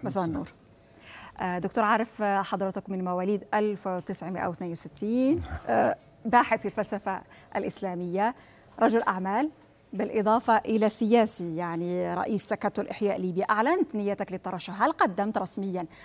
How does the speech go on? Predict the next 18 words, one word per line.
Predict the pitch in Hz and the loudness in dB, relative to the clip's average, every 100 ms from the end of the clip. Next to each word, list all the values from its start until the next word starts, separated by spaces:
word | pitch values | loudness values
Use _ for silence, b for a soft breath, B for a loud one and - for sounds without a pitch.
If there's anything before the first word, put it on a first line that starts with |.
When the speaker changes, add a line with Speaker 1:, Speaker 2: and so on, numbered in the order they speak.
| B | B
Speaker 1:
ملف | 208 196 240 | -2 0 -2
الترشح؟ | - 214 208 254 - - _ B B B | 0 0 0 -6 -8 -16 _ B B B
Speaker 2:
ملف | 147 143 - | 2 4 4
الترشح | 127 139 143 - 131 - 127 | 2 4 4 2 -2 -2 0
متكامل | 123 135 127 127 117 107 | 2 2 0 2 2 2
والحمد | 107 98 120 110 | -2 -4 -4 -2
لله، | 110 107 113 143 143 - | 0 0 2 2 2 -6
آه، | 156 120 | -4 0
ونحن | 123 131 - 135 | 2 0 -2 -4
على | 113 123 | 0 2
وشك | 123 123 110 | 2 0 -4
الترشيح، | - - 107 - 139 135 | -6 -6 -4 -2 -2 0
التقديم. | 123 110 110 110 123 - - 127 123 127 151 - B B B | 0 2 0 0 -4 -8 -4 -4 2 2 2 -4 B B B
التقديم | 139 - 127 131 135 | -2 0 0 4 6
لابد | 120 113 113 | 6 4 2
أن | 120 117 | 4 2
يكون | - 117 | 2 -2
شخصي، | - 120 - 151 160 | 0 0 0 0 -2